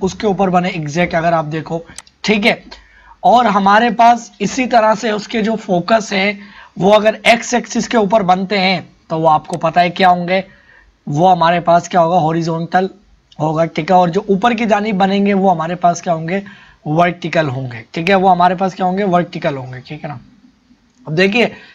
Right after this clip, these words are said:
मैं आपको ज़्यादा इसलिए नहीं बता रहा क्योंकि काफ़ी चीज़ें इसमें similar हैं, ठीक है ना, तो बार बार बताना ज़रूरी नहीं, ठीक है ना। तो अब देखिए, अब हमारे पास जो है, हमें पता है ये एसिम्प्टोट है, ठीक है। तो अब ये हमारे पास जब rectangular cognate system के ऊपर बनना है,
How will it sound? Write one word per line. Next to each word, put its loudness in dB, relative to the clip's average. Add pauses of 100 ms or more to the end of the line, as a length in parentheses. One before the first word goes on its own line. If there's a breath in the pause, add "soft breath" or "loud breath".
(260 loud breath)
मैं 2
आपको 2
ज़्यादा 4
इसलिए 0
नहीं 0
बता 2
रहा 2
क्योंकि -4
काफ़ी 0
चीज़ें -2
इसमें -6
similar -6
हैं, -14
ठीक -10
है -6
ना, -2
तो -6
बार 0
बार -6 (460 loud breath)
बताना -2
ज़रूरी -8
नहीं, -12 (100)
ठीक -12
है -8
ना। -12 (440 loud breath)
तो 0
अब 0
देखिए, 0 (120)
अब 4
हमारे 4
पास 6
जो -4
है, 2
हमें 0
पता 2
है 2
ये 2
एसिम्प्टोट -2
है, 0
ठीक -4
है। -2 (340 loud breath)
तो -4
अब 4
ये 4
हमारे 4
पास 0
जब 0
rectangular 0
cognate -2
system -4
के -4
ऊपर 0
बनना 0
है, -6